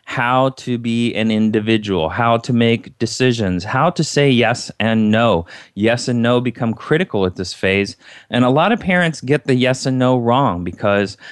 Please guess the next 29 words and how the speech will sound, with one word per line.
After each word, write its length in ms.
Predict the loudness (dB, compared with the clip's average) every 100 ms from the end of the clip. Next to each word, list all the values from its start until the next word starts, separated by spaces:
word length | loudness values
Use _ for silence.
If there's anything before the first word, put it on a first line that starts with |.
| -8
the 100 | -2
deal 240 | 2 4 4
is 260 | 4 2
when 320 | 2 2 4 4
you're 160 | 4
setting 400 | 2 0 0 0
boundaries 480 | 0 2 2 2 0
with 140 | -4
your 100 | -4
child, 560 | -6 -2 0 2 0 0
they 140 | -2
don't 260 | 0 -2 -4
care 300 | -2 0 2
about 400 | 2 0 0 0
the 100 | -2
no. 640 | 0 2 2 4 2 -2 _ -20 -4
They 100 | -2
care 220 | 0 0
about 260 | 2 2 0
how 240 | 0 -2
hard 280 | 0 0 0
it 120 | 0
is 200 | 0 -2
for 140 | -2 -2
you 160 | 0
to 120 | 0 -2
say 640 | -2 0 2 2 0 -2 -8
the 160 | -2 0
no. 400 | 2 0 -4